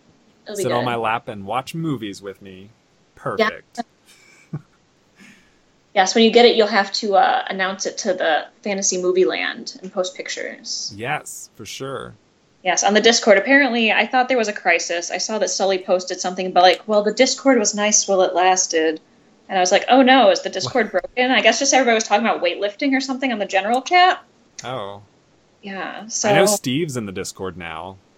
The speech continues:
Speaker 1: Oh no.
Speaker 2: That's a big thing.
Speaker 1: That's a thing.
Speaker 2: But, like, looking at the general chat, it looks like it's all about Uncle Drew.
Speaker 1: That's the important thing this week anyway.
Speaker 2: Yeah, that's all that matters.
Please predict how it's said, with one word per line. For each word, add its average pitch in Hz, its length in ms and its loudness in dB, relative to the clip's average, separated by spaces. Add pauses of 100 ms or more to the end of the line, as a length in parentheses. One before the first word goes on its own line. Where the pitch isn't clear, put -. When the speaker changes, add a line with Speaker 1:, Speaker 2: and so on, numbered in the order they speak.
(120)
Speaker 1:
Oh 208 500 6
no. 185 380 -6
Speaker 2:
That's 180 280 -4
a 113 60 -6
big 95 280 -10
thing. 87 400 -14 (560)
Speaker 1:
That's 185 380 -4
a - 100 -12
thing. 160 600 -12 (360)
Speaker 2:
But, 113 160 -4
like, 113 360 -8 (320)
looking 131 300 -6
at 131 100 -6
the 127 80 -4
general 110 420 -8
chat, 101 380 -6 (280)
it 110 160 -14
looks 131 280 -6
like 131 160 -4
it's 107 140 -10
all 98 120 -6
about 92 200 -8
Uncle 87 220 -16
Drew. 60 360 -20 (1300)
Speaker 1:
That's - 260 4 (200)
the 202 80 -4
important 190 320 -6
thing 143 160 -8
this 117 140 -10
week - 140 -10
anyway. 98 400 -10 (180)
Speaker 2:
Yeah, 104 320 -8 (140)
that's 110 240 -8
all 107 140 -6
that 101 100 -10
matters. - 540 -18